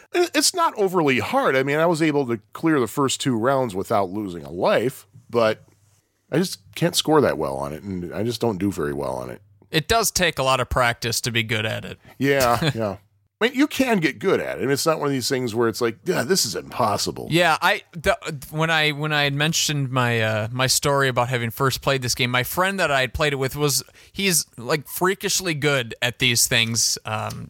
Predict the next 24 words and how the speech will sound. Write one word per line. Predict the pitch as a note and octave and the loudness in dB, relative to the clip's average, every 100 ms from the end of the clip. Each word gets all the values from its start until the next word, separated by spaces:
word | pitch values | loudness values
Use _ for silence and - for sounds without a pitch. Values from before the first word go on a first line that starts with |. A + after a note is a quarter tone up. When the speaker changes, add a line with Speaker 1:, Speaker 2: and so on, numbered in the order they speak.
| - | -14
Speaker 2:
it, | - G#2+ - - | -10 -10 -10 -4
any | D3+ D#3 | 0 2
arcade | D3 C#3 - B2 B2 | 2 0 -2 -2 0
games. | A#2+ A2+ | -2 0
He | F3 | 0
doesn't | B3 | 0
even | C4+ F3 | -2 -2
play | - D3+ | 0 0
video | C#3+ B2 A#2+ | 0 0 2
games | A#2 A#2 - - - | 2 2 0 -2 -2
that | C3 A#2+ | 0 2
often, | A#2 A#2 A#2+ | 2 0 -2
which | A#2+ B2 | 0 2
always | C#3+ E3 E3 | 2 2 0
would | D3 - | -2 0
piss | C#3+ - | 0 0
me | C3 A#2 | 0 2
off | A#2 A#2 - | 2 0 -2
because | B2 B2 A#2+ - B2+ | -2 -2 -2 -8 -6
being | C3 C#3+ C#3 | -2 0 2
such | D3 C#3 | 0 0
a | B2+ | -2
big | B2+ A#2+ | -2 -2
fan, | - C3 B2 | 0 2 2